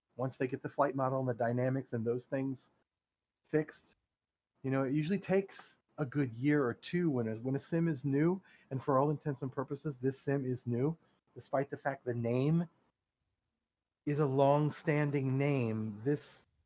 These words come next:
sim is, is new, and the technologies are new, and the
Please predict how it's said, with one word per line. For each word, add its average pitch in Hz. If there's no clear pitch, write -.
sim 123
is, 127
is 127
new, 127
and 127
the 127
technologies 147
are 127
new, 131
and 139
the 127